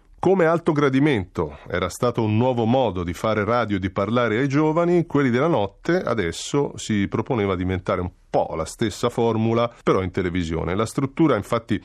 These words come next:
eh, prendeva spunto da, dall'originaria idea radiofonica di Alto Gradimento. Lo studio televisivo, eh, era fisso, eh, tutti gli interventi comici erano ben articolati, soprattutto in voce, per cui, al di là dei filmati che venivano presentati,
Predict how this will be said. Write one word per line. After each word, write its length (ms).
eh, 140
prendeva 380
spunto 520
da, 160
dall'originaria 720
idea 180
radiofonica 640
di 80
Alto 240
Gradimento. 720
Lo 120
studio 360
televisivo, 760
eh, 260
era 140
fisso, 600
eh, 260
tutti 300
gli 100
interventi 760
comici 600
erano 360
ben 220
articolati, 640
soprattutto 540
in 120
voce, 500
per 160
cui, 260
al 160
di 100
là 140
dei 160
filmati 640
che 100
venivano 360
presentati, 720